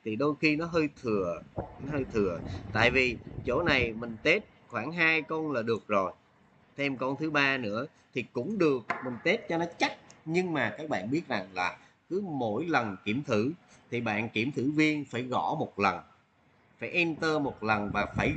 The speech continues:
ghi nhận một lần. Lâu. Nhìn vậy đó các bạn. Nhưng mà một việc thôi, nhỏ thôi. Nhưng mà lặp lại nhiều lần ở nhiều nơi thì nó sẽ tốn thời gian.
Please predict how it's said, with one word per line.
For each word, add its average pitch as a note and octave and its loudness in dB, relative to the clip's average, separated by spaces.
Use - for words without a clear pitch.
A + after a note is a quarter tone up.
ghi A3 2
nhận A#2 0
một A2 -4
lần. G2+ 2
Lâu. G#2 0
Nhìn G2+ -4
vậy F2+ -2
đó A2+ -2
các B2 -6
bạn. E2+ -2
Nhưng A2 -6
mà G#2 -2
một G2+ -2
việc G#2 4
thôi, A#2 2
nhỏ G2+ 2
thôi. B2 4
Nhưng A#2+ -4
mà G#2+ 0
lặp G2 2
lại F#2 -4
nhiều G2+ 2
lần F#2+ 0
ở F#2+ -2
nhiều A2 0
nơi G#2+ 2
thì F#2 -2
nó F#2+ -2
sẽ G2+ -4
tốn B2 0
thời F2+ -4
gian. G2 6